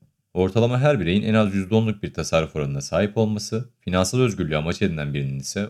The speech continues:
ortalama yüzde elli seviyelerinde tasarruf etmesi gerektiğine inanıyorum. Net sermaye. Serinin ilk sorusunda finansal farkındalığa ulaşmak için net sermaye hesabı yapmıştık.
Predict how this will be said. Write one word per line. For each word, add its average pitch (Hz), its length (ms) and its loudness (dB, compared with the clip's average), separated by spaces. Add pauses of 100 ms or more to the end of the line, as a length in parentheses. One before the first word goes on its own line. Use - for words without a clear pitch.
ortalama 98 440 0
yüzde 98 260 2
elli 104 120 0
seviyelerinde 80 560 -2
tasarruf 92 420 -2
etmesi - 320 -6
gerektiğine 78 420 -8
inanıyorum. 73 380 -8 (340)
Net 98 180 2
sermaye. 69 600 0 (160)
Serinin 110 460 2
ilk 147 140 -4
sorusunda 90 460 -2
finansal 98 460 2
farkındalığa 92 580 2
ulaşmak 92 440 0
için 107 220 -2
net 117 160 2
sermaye 82 420 2
hesabı 82 360 0
yapmıştık. - 640 -6